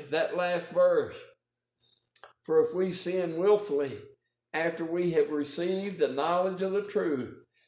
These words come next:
there remaineth no more sacrifice for sin." Each and every one of us, we need to think just what God's looking down and seeing in me and you, and how he's judging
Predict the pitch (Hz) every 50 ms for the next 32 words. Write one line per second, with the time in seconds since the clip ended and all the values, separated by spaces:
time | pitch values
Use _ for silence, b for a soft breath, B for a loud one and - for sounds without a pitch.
0 | _ - - 143 151 156 151 151 151 151 160 175 196 196 180 160 143 127 - -
1 | 151 156 165 160 156 160 170 165 151 - - 165 143 165 165 - - 143 131 127
2 | - 127 127 143 139 131 131 131 - - - 139 139 135 - - 175 175 175 156
3 | 139 123 110 - - - - - b b b b _ - 196 214 240 233 226 -
4 | - 208 214 208 185 180 185 185 180 180 175 170 165 147 147 139 139 139 - -
5 | 185 208 208 202 196 196 - - 156 147 135 107 - - B B B B B B
6 | - - 180 185 180 165 147 - 165 160 185 196 185 - - 196 214 196 - -
7 | - - - - - _ _ _ _ _ _ _ _ _ _ _ _ _ - -
8 | 98 101 160 180 185 185 180 175 - 175 175 190 185 185 - 151 - 170 170 180
9 | 175 170 160 139 135 135 - - - 175 185 185 160 151 143 139 135 139 139 143
10 | 160 175 185 180 175 170 151 156 175 180 160 139 131 127 127 127 - - - -
11 | B B B B B B B _ - 156 156 151 143 143 156 165 175 180 175 170
12 | 160 165 170 175 180 175 156 127 - - - - - _ _ _ _ _ _ _
13 | _ _ _ _ 113 117 160 202 214 220 208 180 135 139 147 151 151 156